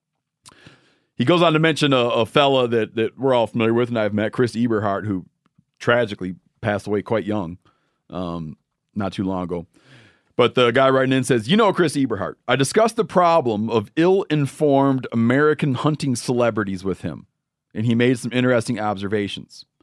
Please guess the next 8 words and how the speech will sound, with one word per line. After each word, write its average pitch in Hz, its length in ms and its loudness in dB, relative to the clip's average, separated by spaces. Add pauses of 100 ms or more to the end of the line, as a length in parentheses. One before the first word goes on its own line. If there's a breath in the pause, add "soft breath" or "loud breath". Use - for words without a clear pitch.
(1040)
First 233 400 0
off, 117 200 0
it's 110 120 -4
pretty 202 300 0
typical 175 580 2
of 117 160 0
you 151 400 0
and 123 180 -2